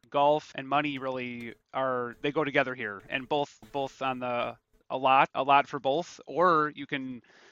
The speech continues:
do it in a smart way too and not spend a lot. So there are tons of used golf clubs out there.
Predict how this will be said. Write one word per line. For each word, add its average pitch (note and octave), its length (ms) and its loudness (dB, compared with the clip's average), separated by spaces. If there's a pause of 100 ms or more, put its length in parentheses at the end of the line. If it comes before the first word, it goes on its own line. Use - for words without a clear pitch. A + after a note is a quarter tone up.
(300)
do D3 140 -4
it D3+ 140 0
in C#3 100 -8
a C3+ 80 -6
smart D3+ 300 0
way B2+ 160 -4
too D3+ 260 -4
and C3+ 80 2
not E3 120 -2 (100)
spend A#2 200 -10
a A2 60 -10
lot. G2 240 -4
So C3+ 280 2 (680)
there E3+ 240 4
are D3 380 4 (120)
tons C#3 840 -4 (100)
of C3 220 -2
used B2+ 280 -10
golf A#2 300 -2
clubs G#2+ 300 -8
out G#2+ 180 -6
there. F2+ 240 -10